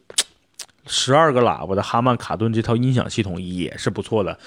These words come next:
像现在奔驰的这个G L S啊，用的也就是这个，这个，这个音响，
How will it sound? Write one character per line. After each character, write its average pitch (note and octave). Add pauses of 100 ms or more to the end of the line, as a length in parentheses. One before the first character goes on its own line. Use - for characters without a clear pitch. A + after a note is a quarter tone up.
(200)
像 -
现 A2
在 A2+
奔 A2+
驰 G#2+
的 G2+
这 G#2
个 F#2+ (580)
G A#2+
L A#2
S A2+
啊， G2
用 G#2
的 F#2+
也 D#2+
就 A2+
是 F#2+
这 F#2+
个， E2
这 D#2+
个， -
这 -
个 D#2+
音 E2
响， E2+